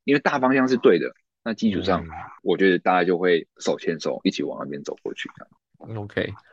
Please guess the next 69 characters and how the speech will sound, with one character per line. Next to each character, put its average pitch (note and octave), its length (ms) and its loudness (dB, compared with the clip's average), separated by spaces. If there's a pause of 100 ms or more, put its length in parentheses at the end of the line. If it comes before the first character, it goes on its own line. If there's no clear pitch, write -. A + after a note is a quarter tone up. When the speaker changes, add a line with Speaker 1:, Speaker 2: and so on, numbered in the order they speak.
(460)
Speaker 2:
好 F2+ 120 4
啊， F#2 200 4
Speaker 1:
对。 A2 60 -4
Speaker 2:
那 D3 180 4
像 C#3+ 440 0 (120)
下 C3 240 6
部 C3 200 4
队 A2+ 240 2
以 F2 120 -2
来， A1+ 280 -4
如 G#2 120 -4
果 G2 80 0
到 A2 180 4
专 G2+ 180 -4
业 G2+ 80 0
单 F#2+ 220 -4
位 G2 140 -4
一 G2 80 -6
路 A2 180 -2
以 F#2 60 -4
来 F2 120 -4
有， - 200 -8
有 F#2 120 -2
不 D3+ 200 -4
少 - 200 2
创 A2+ 300 0
作 A2+ 180 0
嘛， A#1+ 240 -8
那 D3 140 0
有 G2+ 100 -2
没 G2 160 0
有 A2 80 2 (200)
目 E3+ 180 0
前 G#2 240 0
为 G#2+ 160 0
止 G#2 140 -4
自 E3+ 160 -2
己 A#2 120 2
最 D3+ 160 2
喜 - 140 -2
欢 A#2 120 2
的 A#2 40 2
作 A2 240 0
品？ E2 200 -10
Speaker 1:
嗯。 - 80 -20
Speaker 2:
我 F2 100 -10
觉 G2+ 100 -8
得 G#2 60 -2
这 A2+ 100 -4
应 A2 80 -2
该 A2 100 0
超 G2 220 -4
难 F#2+ 240 -8
的。 G#2+ 100 -12 (320)
Speaker 1:
对， G#2+ 120 6
这 B2 60 6
真 B2 100 6
的 B2+ 100 6
很 F#2 140 2
难， D2 100 -6
因 B2+ 140 2
为 D3 260 -2
你 F2 200 -8
就， C3+ 180 4
因 C3 80 -2 (880)
为 A3+ 120 2
我 A#2+ 80 4
觉 D3+ 140 6
得 D3+ 80 0